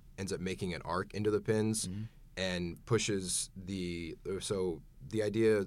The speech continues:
Speaker 1: the ideal spot is the pocket, which is the head pin and the pin right next to it. So the idea is that when your ball hooks in, your ball hits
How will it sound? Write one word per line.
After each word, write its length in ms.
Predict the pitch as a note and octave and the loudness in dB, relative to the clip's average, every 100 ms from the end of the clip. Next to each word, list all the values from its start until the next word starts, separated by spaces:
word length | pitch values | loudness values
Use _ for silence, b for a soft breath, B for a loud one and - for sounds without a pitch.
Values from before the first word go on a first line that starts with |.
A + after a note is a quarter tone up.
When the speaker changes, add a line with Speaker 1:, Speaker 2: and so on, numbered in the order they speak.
| - | -2
Speaker 1:
the 120 | G#2 | -2
ideal 280 | G2+ F#2 G2+ | -2 2 0
spot 260 | - F2+ F2 | 0 0 0
is 80 | E2 | -2
the 60 | C#2+ | -4
pocket, 340 | F2+ F2+ F2+ | -2 -2 -2
which 160 | E2 E2 | -4 -6
is 100 | C#2+ | -8
the 80 | - | -6
head 220 | F#2+ F2+ | -6 -2
pin 160 | G2 | -2
and 60 | F2 | -2
the 40 | |
pin 180 | D#2+ F#2 | -4 -4
right 160 | E2 D#2+ | -4 -4
next 220 | E2 - | -8 -2
to 120 | G#2 | 0
it. 140 | G#2 - B B B - | 0 -2 B B B -4
So 120 | G#2 | 0
the 80 | G2 | 0
idea 340 | F#2 A2+ A2 | 2 6 6
is 140 | F#2+ F2+ | 4 0
that 260 | F#2 - | -2 -4
when 220 | F#2+ F#2+ | -4 -2
your 260 | F2+ F2+ F2+ | 0 0 0
ball 260 | G2 G2 F#2 | 0 -2 -2
hooks 240 | G#2+ - | -2 -2
in, 320 | F#2 G2+ G2+ B B B B | -2 -2 -4 B B B B
your 160 | F2+ G2 | -4 0
ball 300 | G2+ G2 F#2+ | 2 2 2
hits 460 | G2 F#2+ - - | 0 0 -2 -4